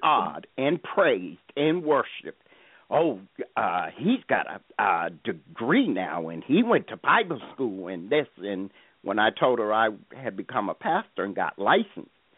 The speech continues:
uh, been in Ben-Hur University all my life since I was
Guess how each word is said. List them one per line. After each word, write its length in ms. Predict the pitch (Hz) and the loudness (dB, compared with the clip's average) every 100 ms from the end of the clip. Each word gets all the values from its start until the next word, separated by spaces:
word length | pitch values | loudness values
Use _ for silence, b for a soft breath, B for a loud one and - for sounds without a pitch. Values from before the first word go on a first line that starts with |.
| _ _ _ _ _ | _ _ _ _ _
uh, 280 | - 80 85 | -8 -6 -4
been 300 | 87 123 156 | -4 2 4
in 180 | 160 135 | 4 2
Ben-Hur 880 | 107 156 170 160 165 170 165 156 156 - | 2 2 4 2 2 -2 -2 -10 -16 -2
University 840 | 139 185 180 180 185 - 107 78 | 2 2 4 2 2 -6 -8 -2
all 180 | 101 117 | 0 4
my 160 | 135 | 4
life 280 | 147 151 170 - - | 4 4 2 -2 -12
since 160 | 101 - | -12 -2
I 80 | 117 | -2
was 180 | 120 | -2